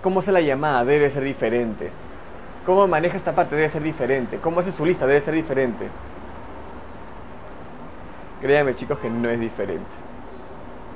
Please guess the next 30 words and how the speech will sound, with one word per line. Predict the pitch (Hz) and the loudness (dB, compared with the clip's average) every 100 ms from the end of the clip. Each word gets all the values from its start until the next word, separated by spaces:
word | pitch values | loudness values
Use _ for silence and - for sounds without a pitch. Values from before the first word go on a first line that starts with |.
| - - - | -14 -10 0
Yo | 135 | 2
ya | 147 | 4
pasé | 123 160 | 2 0
por | 131 131 | 0 0
esa | 131 | 0
etapa | 117 120 117 120 151 - - - - - | 2 2 2 -2 -4 -10 -14 -14 -12 -4
y | 120 | -2
no | 123 135 143 - | 2 2 0 -2
es | 127 123 123 | -4 -4 -4
diferente. | 127 117 110 107 107 104 - - - - - - - - - - - - - - - - - | -8 -4 -2 -2 -2 -4 -10 -14 -14 -14 -14 -14 -14 -14 -14 -14 -14 -14 -14 -14 -14 -12 2
La | 123 | 6
única | 143 180 185 | 8 6 6
diferencia | 160 160 135 156 151 - 117 | 4 2 0 -2 -2 -2 -2
entre | 110 110 | 0 -4
tú | 107 147 120 104 - - - - | -4 -2 -2 -4 -14 -14 -14 -6
y | |
las | 123 120 | -2 -2
personas | 120 135 147 | -2 -2 -2
que | 131 | -2
tienen | 135 143 | -2 -2
resultados | 131 - 107 107 120 120 185 - - - - - - - | -4 -4 -2 4 4 4 0 -6 -14 -14 -14 -16 -16 -6
ya | 139 | 0
no | 156 | 0
es | 151 | 0
tanto | - 139 135 | -2 -2 0
el | 123 | -2
cómo, | 101 131 110 104 - - - - - - - - - - - - - | 2 0 0 -8 -12 -14 -14 -14 -14 -14 -14 -14 -14 -14 -14 -14 -10
es | 127 135 | -4 -2
el | 123 | -4
cuánto. | - 143 139 120 110 | -2 0 0 -2 -2